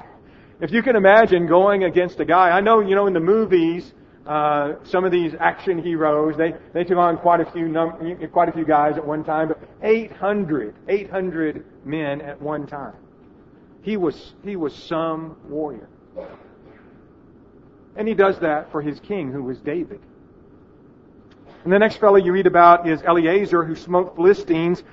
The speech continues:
till his hand was weary and stuck to his sword, chapter twenty-three and verse ten says. I can remember as a boy, you know, hammering on something, maybe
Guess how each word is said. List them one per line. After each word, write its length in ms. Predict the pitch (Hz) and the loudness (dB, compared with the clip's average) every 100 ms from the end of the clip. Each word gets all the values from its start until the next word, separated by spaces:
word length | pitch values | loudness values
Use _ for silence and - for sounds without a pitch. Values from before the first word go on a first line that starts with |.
| - - | -12 2
till 180 | 190 | 4
his 120 | 175 - | 4 0
hand 360 | 196 214 214 | -2 0 2
was 140 | 180 147 | 2 2
weary 540 | 156 196 202 202 196 | 6 10 10 8 4
and 120 | 165 | -4
stuck 420 | - - 196 - | -4 0 0 0
to 100 | 190 | -2
his 200 | 180 185 | 0 0
sword, 560 | - - 190 196 131 - | -2 2 4 6 4 -2
chapter 300 | 160 147 143 | -2 -2 -4
twenty-three 600 | - 160 156 156 147 131 - - - | -4 -4 -4 -4 -4 -4 -10 -16 -6
and 180 | 151 139 | -4 0
verse 300 | 147 131 - | -2 -2 -12
ten 360 | - 147 127 113 | -10 -8 -8 -10
says. 320 | - 113 101 - - _ _ - - - _ _ - - - - - - 202 | -10 -10 -12 -20 -20 _ _ -20 -20 -20 _ _ -20 -20 -20 -20 -20 -10 -6
I 80 | |
can 120 | 208 196 | -4 -2
remember 260 | 202 180 | 0 0
as 120 | 170 | 0
a 60 | 160 | -2
boy, 500 | 139 180 190 160 165 - - - _ _ - | 0 2 2 2 -2 -12 -20 -20 _ _ -18
you 80 | 151 | -12
know, 80 | 147 | -12
hammering 720 | - 185 196 160 127 117 139 - - _ _ - - | -8 -6 -4 -4 -6 -12 -16 -20 -20 _ _ -20 -12
on 160 | 147 151 - | -8 -8 -6
something, 480 | 151 143 151 160 156 | -8 -6 -8 -8 -6
maybe 340 | 156 160 | -6 -6